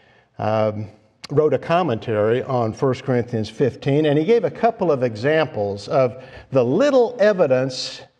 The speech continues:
that supports certain historical events that secular historians believe.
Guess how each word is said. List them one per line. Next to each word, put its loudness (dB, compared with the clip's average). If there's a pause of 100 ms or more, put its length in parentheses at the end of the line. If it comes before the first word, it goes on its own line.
(1040)
that 2
supports 0
certain 0
historical 2
events 0
that 0 (200)
secular 0
historians 0
believe. -2